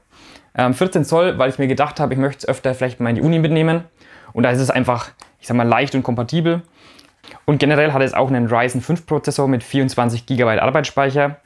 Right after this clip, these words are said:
was generell dafür sorgt, dass das Gerät ziemlich flüssig läuft. Zumal vierundzwanzig Gigabyte Arbeitsspeicher bei mir schon ein Sonderfall sind. Mir ist nur aufgefallen, dass wenn ich Bilder und Videos bearbeite, ab und zu mit sechzehn Gigabyte an die Grenze kam. Deswegen habe ich die aufgerüstet.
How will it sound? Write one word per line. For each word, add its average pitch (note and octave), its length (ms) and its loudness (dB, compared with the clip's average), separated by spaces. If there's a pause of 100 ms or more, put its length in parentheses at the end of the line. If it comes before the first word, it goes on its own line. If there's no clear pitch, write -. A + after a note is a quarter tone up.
(120)
was C#3+ 180 -2
generell C3+ 300 4
dafür C3 200 -2
sorgt, B2 200 -2
dass A#2 140 -8
das A#2 180 -4
Gerät A2+ 280 -2
ziemlich A#2+ 200 -4
flüssig A2 280 -4
läuft. G#2+ 380 -4 (240)
Zumal C#3 320 2
vierundzwanzig C3+ 500 0
Gigabyte A#2+ 240 0
Arbeitsspeicher B2 680 0
bei B2+ 100 0
mir C3 100 0
schon B2 140 0
ein A2+ 80 -2
Sonderfall C#3 420 0
sind. C#3+ 320 0 (400)
Mir C#3+ 100 0
ist C#3+ 80 0
nur D3 100 2
aufgefallen, C#3 420 0
dass B2+ 160 0
wenn A#2 100 2
ich - 240 -8
Bilder D3 240 0
und B2+ 100 0
Videos C#3 240 0
bearbeite, B2+ 400 2
ab A2 100 0
und B2 120 -2
zu A#2+ 120 -4
mit A#2 160 0
sechzehn A#2+ 320 -6
Gigabyte A2 280 0
an G#2+ 80 0
die A2+ 60 0
Grenze C3 300 0
kam. C3+ 360 -2 (540)
Deswegen C#3+ 260 2
habe A#2+ 120 2
ich G#2+ 60 -4
die G#2+ 140 -2
aufgerüstet. G2+ 560 -6